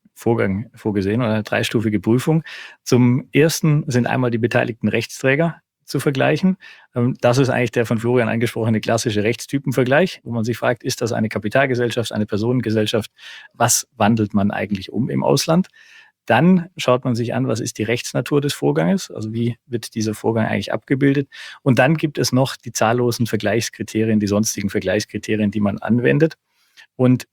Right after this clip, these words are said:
da ist, glaube ich, der wesentliche Punkt, dass die an dieser Stelle nicht abstrakt angewendet werden, also nicht das ausländische Gesellschaftsrecht und Umwandlungsrecht in Gänze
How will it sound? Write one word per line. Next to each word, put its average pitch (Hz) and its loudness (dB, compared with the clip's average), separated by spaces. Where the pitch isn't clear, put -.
da 120 2
ist, 139 -2
glaube 127 -2
ich, 123 -4
der 113 0
wesentliche 135 -2
Punkt, 131 -4
dass 120 -4
die 135 -2
an 117 0
dieser 131 4
Stelle 120 0
nicht 143 2
abstrakt - -2
angewendet 160 2
werden, 185 2
also 117 -4
nicht 123 0
das 113 0
ausländische 123 0
Gesellschaftsrecht 117 0
und 113 -6
Umwandlungsrecht 117 0
in 107 0
Gänze 139 2